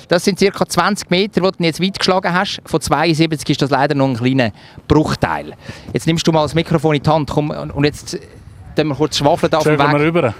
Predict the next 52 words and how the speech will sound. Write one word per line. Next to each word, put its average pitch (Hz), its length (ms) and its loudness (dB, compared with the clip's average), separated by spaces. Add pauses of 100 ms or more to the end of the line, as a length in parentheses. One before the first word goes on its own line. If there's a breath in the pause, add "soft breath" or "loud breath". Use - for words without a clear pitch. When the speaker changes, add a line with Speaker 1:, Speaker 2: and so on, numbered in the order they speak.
Speaker 1:
Ja, 139 180 2
jetzt, 135 120 -4
jetzt 156 180 -4
gehen 156 140 0
wir 156 120 -2
zu, 156 160 0
zu - 140 -10
diesem 135 140 0
Böllen. 165 320 2 (500 loud breath)
Speaker 2:
Ah, 147 340 -4 (120)
also 147 160 -4
ich 170 80 -4
bin 180 120 2
jetzt 190 120 -4
schon 214 80 -2
bei 208 60 0
zwanzig 196 420 0
Meter. 202 420 0
Speaker 1:
<laughs> - 680 2
Ja, 185 300 2 (260 loud breath)
aber 160 160 2 (100)
was 156 120 0
ist 202 140 -2
los 175 260 2
gewesen 156 200 0
jetzt? 101 240 -2
Das, 127 80 0
das 127 240 -4
wollen 139 160 0
wir 127 100 -2
wissen. 139 260 -2
Was 127 100 0
ist 165 100 -2
los 165 260 0
gewesen - 160 -6
gerade 160 180 0
vorher 156 220 0
bei 156 80 -6
den 143 140 0
Speaker 2:
Ja, 135 200 4
ich 131 60 -6
habe 156 60 -8
gerade 139 160 -4
wirklich 143 240 -4
zu - 60 -8
viel 143 140 2
Respekt 131 460 -2
gehabt 131 140 -2
vor 131 80 0
dem 123 80 0
Mikrofon. 120 600 -2 (140)
Speaker 1:
Ja, 107 200 0